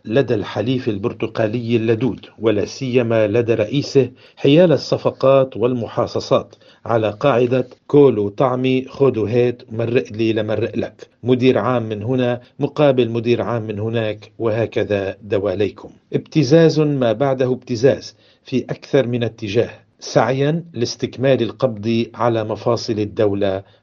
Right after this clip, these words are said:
والقرار. فهل يدرك بعض رافعي شعار الثورة والتغيير والاستقلالية الأبعاد الحقيقية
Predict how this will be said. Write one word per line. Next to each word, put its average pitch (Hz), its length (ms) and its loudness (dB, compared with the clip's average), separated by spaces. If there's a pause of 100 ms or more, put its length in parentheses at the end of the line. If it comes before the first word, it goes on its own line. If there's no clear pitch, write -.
(100)
والقرار. 104 560 -4 (100)
فهل 107 400 0
يدرك 117 480 -2 (240)
بعض 123 360 2
رافعي 113 520 0
شعار 120 380 0
الثورة 123 500 2
والتغيير 107 760 0
والاستقلالية 113 1000 -2 (280)
الأبعاد 117 580 2
الحقيقية 117 840 -4